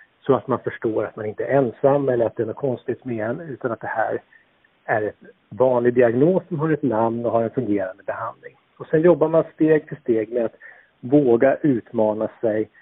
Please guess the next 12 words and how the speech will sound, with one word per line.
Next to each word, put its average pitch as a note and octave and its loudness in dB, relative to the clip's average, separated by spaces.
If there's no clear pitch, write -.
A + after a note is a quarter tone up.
att - -12
delta C3+ 2
i - 4
de C#3+ 0
här G#2 -8
olika A2 -10
sociala A2+ -8
sammanhangen. G#2+ -8
Att - -20
gå C#3+ -2
till D3 -8
skolan, D3 2